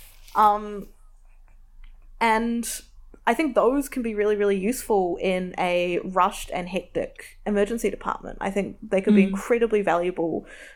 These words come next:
Speaker 1: in circumstances where people so easily fall between the cracks, to just kind of flag people and be like, "Oh, hey, this is a thing." But I
Speaker 2: Mm.
Speaker 1: think if you go into those environments without the context of the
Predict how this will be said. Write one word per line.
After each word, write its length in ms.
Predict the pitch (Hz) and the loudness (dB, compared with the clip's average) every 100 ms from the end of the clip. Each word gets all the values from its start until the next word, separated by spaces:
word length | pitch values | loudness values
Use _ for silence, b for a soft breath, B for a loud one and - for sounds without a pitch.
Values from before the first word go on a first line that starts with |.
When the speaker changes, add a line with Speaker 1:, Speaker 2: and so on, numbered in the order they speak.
| B - | B -2
Speaker 1:
in 240 | 202 190 190 | 2 2 2
circumstances 580 | 196 185 196 175 190 180 | 2 0 0 -2 -2 -4
where 80 | |
people 300 | 170 175 170 | -4 -6 -8
so 280 | 185 190 180 | -4 0 0
easily 460 | - 170 185 170 160 | -2 -2 0 0 0
fall 240 | - 143 | 0 0
between 320 | 175 - 165 | -2 -4 -4
the 80 | - | -4
cracks, 440 | - - - - - | -6 -6 -6 -12 -10
to 80 | 190 | -6
just 180 | 185 | -4
kind 160 | 190 170 | -4 -4
of 60 | - | -4
flag 320 | - 175 190 | -4 -4 -6
people 220 | 170 175 | -10 -6
and 60 | - | -4
be 60 | |
like, 200 | - - | -2 0
"Oh, 280 | - 185 185 185 | 0 0 -2 -6
hey, 220 | 180 175 | -4 0
this 160 | 180 | -2
is 80 | 185 | 0
a 100 | 165 | -2
thing." 420 | 165 165 - - B B B B B B | 0 -2 -4 -10 B B B B B B
But 100 | 247 | 4
I 80 | 233 | 6
Speaker 2:
Mm. 60 | 208 | 4
Speaker 1:
think 160 | 240 | 0
if 100 | 262 | -2
you 80 | 254 | -2
go 260 | 202 175 220 | 0 0 0
into 180 | 226 233 | 0 2
those 240 | 214 202 | 2 2
environments 800 | 190 190 147 170 170 160 - - | 0 2 2 0 -8 -10 -10 -4
without 440 | 180 165 165 - | 0 2 2 0
the 360 | 180 170 170 190 B B B _ _ | -4 -2 -2 -4 B B B _ _
context 760 | - 220 240 226 220 214 - - | -2 0 0 2 2 2 -2 -4
of 320 | 196 190 185 185 | 2 2 0 -4
the 540 | 180 175 170 160 | -2 -2 -2 -4